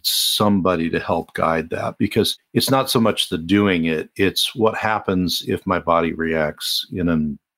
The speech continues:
a way I wasn't expecting to the therapy. Or what if I start fasting and it turns out my blood sugar is not really well <laughs> controlled and I don't feel well? How do I deal with that? So yeah, it's very, very important to get some kind of guidance.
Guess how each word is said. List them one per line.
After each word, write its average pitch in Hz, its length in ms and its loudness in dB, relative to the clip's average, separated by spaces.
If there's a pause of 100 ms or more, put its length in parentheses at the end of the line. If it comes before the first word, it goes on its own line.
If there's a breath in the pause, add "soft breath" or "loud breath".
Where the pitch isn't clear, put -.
(120)
a 87 60 2
way 82 200 2
I 80 80 0
wasn't 80 460 -6
expecting - 640 -6
to - 100 -8
the 90 140 -4
therapy. 98 500 -4 (200)
Or 87 200 2
what 92 160 4
if 87 140 0
I 87 100 2
start - 360 -2
fasting 82 560 2
and 85 80 0
it 90 80 -10
turns 87 280 0
out 87 200 0
my 87 100 2
blood 85 260 0
sugar 87 240 -2
is 82 120 -6
not 90 180 0
really 87 220 2
well 87 220 2
<laughs> - 40 -20
controlled 90 460 2
and 82 100 -2
I 80 60 0
don't 85 200 -2
feel 90 300 2
well? 82 340 2
How 107 200 2
do 90 100 4
I 82 80 4
deal 80 240 2
with 85 160 -2
that? 101 240 -4
So 139 480 2
yeah, 135 340 2
it's 127 200 0
very, 113 340 4
very 98 220 4
important 82 600 -6 (120)
to - 100 -6
get 90 220 2 (340)
some 92 360 2
kind 82 280 0
of 76 220 -6
guidance. - 640 -4